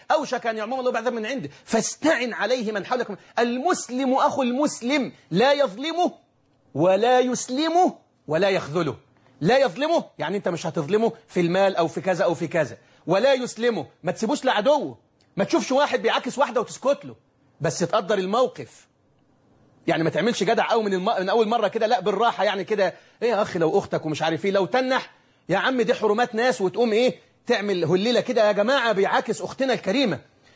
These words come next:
يا جماعة ما فيش حد يخاف على عرضه"، هيعمل ج-، ال-، طبعًا ال-، الكترة تغلب الشجاعة، هيخاف من الكترة دي كلها. استعن عليه، لا يسلمه، ما تشوفش واحدة بتتعاكس، ما تشوفش واحد بيتظلم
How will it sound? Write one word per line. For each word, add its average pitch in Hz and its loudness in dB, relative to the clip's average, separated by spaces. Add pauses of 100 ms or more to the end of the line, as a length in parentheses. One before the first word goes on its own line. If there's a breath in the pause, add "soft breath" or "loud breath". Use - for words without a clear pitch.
يا 165 4
جماعة 220 2
ما 202 0
فيش 240 -4
حد 214 -2
يخاف 254 0
على 214 0
عرضه"، 277 0 (260)
هيعمل 196 0
ج-، 170 -2
ال-، 151 -2
طبعًا 175 0
ال-، 151 -2 (200 loud breath)
الكترة 190 0
تغلب 202 -4
الشجاعة، 165 0
هيخاف 175 0
من 180 -4
الكترة 185 -4
دي 220 -4
كلها. 214 -2
استعن 302 -2
عليه، 240 -4 (140)
لا 262 4
يسلمه، 311 -4 (160)
ما 196 -2
تشوفش 277 -6
واحدة 220 0
بتتعاكس، 220 -2
ما 196 -4
تشوفش 247 -6
واحد 233 0
بيتظلم 254 0